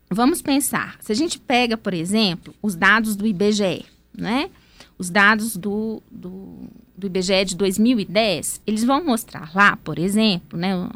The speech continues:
censo, que as mulheres, elas têm um rendimento médio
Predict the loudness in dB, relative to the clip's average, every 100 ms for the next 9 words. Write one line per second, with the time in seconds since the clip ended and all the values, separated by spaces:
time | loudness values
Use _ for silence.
0 | -12 -16 -20 -20 _ -14 -6 2 4 4
1 | 0 -8 -12 -20 -20 -20 _ _ _ _
2 | -2 0 4 4 6 4 4 6 6 4
3 | 2 0 -2 0 2 2 2 2 4 6
4 | 6 4 4 4 2 4 4 4 2 0
5 | -2 -2